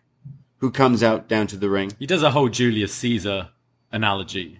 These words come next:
Speaker 2: as
Speaker 1: With,
Speaker 2: well.
Speaker 1: about Cody Rhodes?
Speaker 2: About Cody.
Speaker 1: Yeah, yeah, yeah.
Speaker 2: Um,
Speaker 1: Well, who he
Speaker 2: and
Speaker 1: is.
Speaker 2: talking that it wasn't just one that stabbed him in the back. It was everyone, including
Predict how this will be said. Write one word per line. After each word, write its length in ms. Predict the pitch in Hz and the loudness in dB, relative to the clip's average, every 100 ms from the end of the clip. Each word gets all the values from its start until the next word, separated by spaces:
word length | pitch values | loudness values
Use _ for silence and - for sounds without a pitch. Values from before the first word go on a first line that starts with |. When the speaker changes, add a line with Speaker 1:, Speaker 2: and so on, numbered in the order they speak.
| _ | _
Speaker 2:
as 60 | 123 | 2
Speaker 1:
With, 180 | 135 113 | 4 4
Speaker 2:
well. 100 | 131 | 4
Speaker 1:
about 260 | 127 113 | 4 4
Cody 240 | 120 120 113 | 4 6 6
Rhodes? 280 | 117 139 101 | 6 4 2
Speaker 2:
About 200 | 104 101 | -2 0
Cody. 160 | 110 | 4
Speaker 1:
Yeah, 200 | 107 92 87 | 4 4 2
yeah, 300 | 92 85 82 | 2 2 0
yeah. 240 | 90 80 | -2 -2
Speaker 2:
Um, 280 | - 98 98 | -2 -2 2
Speaker 1:
Well, 80 | 101 | 2
who 240 | 92 113 110 | 2 4 4
he 40 | |
Speaker 2:
and 80 | 104 | 4
Speaker 1:
is. 100 | 95 | 4
Speaker 2:
talking 420 | 127 110 127 117 | 2 2 0 2
that 160 | 110 104 | 2 2
it 120 | 104 | 0
wasn't 320 | 101 98 104 95 | 0 0 -2 -2
just 200 | 92 107 | -2 -2
one 240 | 98 95 | -2 0
that 180 | 95 - | -2 -2
stabbed 320 | - 92 87 | 0 0 0
him 120 | 101 | -4
in 100 | 87 | -4
the 80 | 87 | -2
back. 340 | 98 87 - | -2 -2 -4
It 40 | 95 | -4
was 160 | 90 | 0
everyone, 460 | 95 95 101 90 85 | 0 0 -2 -4 -6
including 720 | 90 - 101 95 92 87 | -8 -6 -4 -2 -2 -4